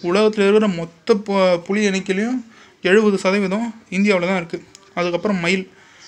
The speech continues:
ஆயிரத்தி தொள்ளாயிரத்தி அறுபத்தி மூணு. அப்புறம் யானை ரெண்டாயிரத்தி பத்து. ஆசியாவை தாயமாக கொண்டது யானை. அடுத்து கங்கை ஆறு ரெண்டாயிரத்தி எட்டு, புகழ்பெற்ற ஆறு.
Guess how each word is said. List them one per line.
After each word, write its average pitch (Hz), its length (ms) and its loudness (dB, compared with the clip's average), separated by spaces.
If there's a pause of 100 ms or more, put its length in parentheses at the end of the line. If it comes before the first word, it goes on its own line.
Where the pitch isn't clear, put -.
(220)
ஆயிரத்தி 190 320 2
தொள்ளாயிரத்தி 180 280 0
அறுபத்தி 185 320 -2
மூணு. 175 260 -8 (1120)
அப்புறம் 196 220 -4
யானை 190 480 -2 (500)
ரெண்டாயிரத்தி 196 540 -2
பத்து. 180 400 -4 (1120)
ஆசியாவை 208 640 0
தாயமாக 180 460 -2
கொண்டது 170 360 -6 (340)
யானை. 175 300 -6 (580)
அடுத்து 170 300 -2
கங்கை 185 380 0
ஆறு 185 420 -2 (120)
ரெண்டாயிரத்தி 185 360 -2
எட்டு, 190 460 -4 (520)
புகழ்பெற்ற 180 480 -2
ஆறு. 170 320 -4